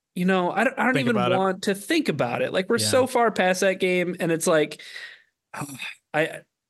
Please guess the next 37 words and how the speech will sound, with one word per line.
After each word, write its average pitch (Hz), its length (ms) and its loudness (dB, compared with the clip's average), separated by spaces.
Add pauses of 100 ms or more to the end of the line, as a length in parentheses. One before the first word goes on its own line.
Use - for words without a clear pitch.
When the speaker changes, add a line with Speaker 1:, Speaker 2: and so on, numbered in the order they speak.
(800)
Speaker 1:
so 240 240 6
it 220 120 2
feels 247 260 4
like, 196 160 6
Jeremy, 139 640 0
when 170 160 0
we 170 120 4
Speaker 2:
Yeah. 170 80 0
Speaker 1:
move 196 200 0
past 180 380 0
these 170 260 -2
two 175 200 0
games 120 600 -2
Speaker 2:
Well, 208 140 4
real, 247 200 6
real 233 160 4
quick, 190 280 2
before, 170 360 2
b-, 156 80 2 (140)
Speaker 1:
Yeah. 135 240 0
Speaker 2:
b-, 185 240 -4 (520)
because 175 540 2 (800)
I'm 196 140 2
gonna 214 140 2
look 185 180 4
at 151 60 -4
the 139 80 0
positive 131 520 -2
spin 123 240 -2
on 107 100 -6
that 110 140 -6
situation, 135 380 0
'cause 190 160 2
yes, 175 300 0 (220)
if 196 120 2
that 202 140 4
happens, 151 420 0